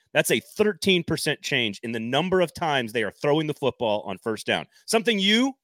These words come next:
and everyone else, not in the national media, in the local media, has been saying. And, but the Browns have been dominant on first down. So you can, I, I'm not saying that your point about, you know, Kenny Pickett <laughs> and maybe,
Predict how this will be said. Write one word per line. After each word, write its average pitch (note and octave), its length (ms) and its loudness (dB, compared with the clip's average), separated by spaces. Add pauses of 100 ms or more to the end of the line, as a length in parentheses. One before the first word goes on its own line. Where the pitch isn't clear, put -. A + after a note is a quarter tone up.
(120)
and G3+ 140 0
everyone F3+ 400 4
else, B2+ 320 -2 (220)
not E2+ 120 -6
in A#2+ 80 -8
the C#3+ 60 -2
national E3 340 0
media, E2+ 300 -8 (400)
in E2+ 80 -14
the E2 100 -10
local A2 240 4
media, D#2+ 420 -6
has F#2+ 160 -2
been B2+ 140 -6
saying. C3 380 0 (640)
And, A#2 160 0 (100)
but A2+ 240 2
the C3+ 80 0
Browns D#3+ 420 4
have C#3+ 220 0
been B2 300 -2 (100)
dominant A2 540 4
on F#2 160 -6
first F#2 260 -6
down. E2 280 -8
So A#2 200 2
you B2 180 0
can, G3+ 260 -4
I, D#3 280 4
I'm B2 140 -2
not D3 240 -4
saying D#3+ 320 -2
that C#3+ 160 -6
your A#2+ 100 -6
point C#3+ 380 -4
about, A2+ 640 -2 (1000)
you - 80 0
know, G2+ 120 2
Kenny D3+ 300 0
Pickett - 420 2 (440)
<laughs> - 400 -2
and A#2+ 240 0
maybe, B2+ 420 0